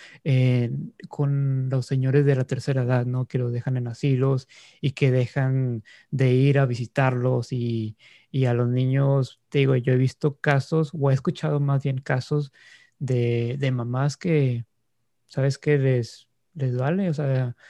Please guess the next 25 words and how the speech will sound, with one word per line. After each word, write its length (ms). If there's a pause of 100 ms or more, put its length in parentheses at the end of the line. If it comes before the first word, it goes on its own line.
(220)
desafortunadamente 880
suena 240
muy 200
cruel, 320
pero 320
pues 260
así 200
pasa 360
en 100
la 80
vida 240
real 280
también. 460 (460)
Eh, 720 (680)
hay 180
gente, 560
he, 440
he 200
visto, 380
bueno, 200
he 20
escuchado 380
más 140
bien, 180 (500)
casos 580